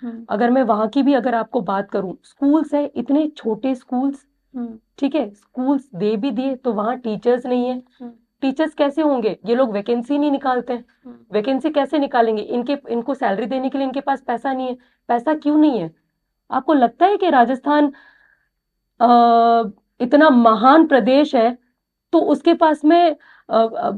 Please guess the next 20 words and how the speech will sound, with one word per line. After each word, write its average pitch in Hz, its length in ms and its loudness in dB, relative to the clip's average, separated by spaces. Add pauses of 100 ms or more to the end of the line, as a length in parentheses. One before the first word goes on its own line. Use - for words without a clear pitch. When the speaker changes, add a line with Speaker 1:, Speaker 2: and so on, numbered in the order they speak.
(120)
Speaker 2:
अ, 226 200 0
जो 277 500 4
ज्वाइनिंग्स 262 500 4
है 302 80 4
उनको 285 240 2
देने 277 260 2
के 294 100 0
लिए 302 140 2
प-, - 80 -6
पैसा 254 380 -2
नहीं 311 160 4
होगा? 220 260 0 (220)
Speaker 1:
मैम, 277 240 -6
अ, 233 200 0
डेटा 262 320 -4
के 330 100 -8
Speaker 2:
Do 294 100 -2
Speaker 1:
हिसाब 320 200 2
Speaker 2:
you 359 120 -6
think? 349 200 2